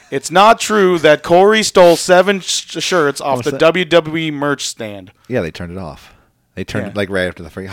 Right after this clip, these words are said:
Speaker 2: <gasps> "Corey sold seven shirts." Click. Not listening to that guy.
Speaker 1: Yeah. So, like, if you say it enough times, if you say, "Corey David Smith stole seven shirts, shirts off the W W E merch stand."
Speaker 2: Was quoted by
Speaker 1: Yeah.
Speaker 2: yeah, yeah.
Speaker 1: So,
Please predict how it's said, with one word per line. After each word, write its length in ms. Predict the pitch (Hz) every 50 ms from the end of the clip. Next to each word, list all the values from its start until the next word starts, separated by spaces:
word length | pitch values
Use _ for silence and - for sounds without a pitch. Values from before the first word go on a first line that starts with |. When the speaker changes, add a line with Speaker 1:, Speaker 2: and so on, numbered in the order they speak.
| - - -
Speaker 2:
<gasps> 220 | - _ _ _ _
"Corey 220 | - 170 156 151
sold 260 | - - 123 110 104
seven 220 | - - 139 113 107
shirts." 260 | - - 117 127 -
Click. 380 | - - - 131 127 127 - - _
Not 220 | 127 127 131 107 110
listening 280 | 113 110 - 98 90 87
to 40 |
that 240 | 87 95 104 110 87
guy. 140 | 92 80 -
Speaker 1:
Yeah. 300 | - 165 107 95 95 - _ _ _
So, 220 | - - 170 156
like, 200 | 151 156 151 151
if 100 | 156 143
you 60 | 156 151
say 180 | - 165 170
it 80 | 185 226
enough 260 | 208 147 120 107 -
times, 460 | - - 113 117 120 127 127 127 -
if 140 | - 135 -
you 80 | 143 143
say, 360 | - - 175 175 180 170 160
"Corey 680 | - - - - 156 160 165 170 180 180 180 175 175 _ _ _ _ -
David 320 | 147 147 151 139 143 143
Smith 300 | - 156 165 151 131 113
stole 440 | - - - - 147 135 135 131 123
seven 380 | - - 147 139 139 147 147
shirts, 560 | 139 - - 151 147 131 127 120 - - - - _ _
shirts 480 | - - 160 151 131 120 - - - - _ _ _ -
off 160 | 123 113 -
the 140 | - 127 120
W 240 | 123 139 131 135
W 240 | 131 131 127 127 120
E 40 | 107
merch 280 | 107 117 156 175 170 -
stand." 400 | - - 98 95 98 107 107 - _ _ _ _ _ _ _ _ _ _ _ _ _ _ -
Speaker 2:
Was 340 | 76 80 92 95 92 - -
quoted 480 | - 101 95 87 78 78 80 78 - - _ _
by 300 | _ - 98 110 104 151
Speaker 1:
Yeah. 200 | 151 113 92 90 95
Speaker 2:
yeah, 140 | 95 104 95
yeah. 220 | 90 85 76 69 69 _ _ _ _ _ _
Speaker 1:
So, 400 | _ - 113 104 107 107 113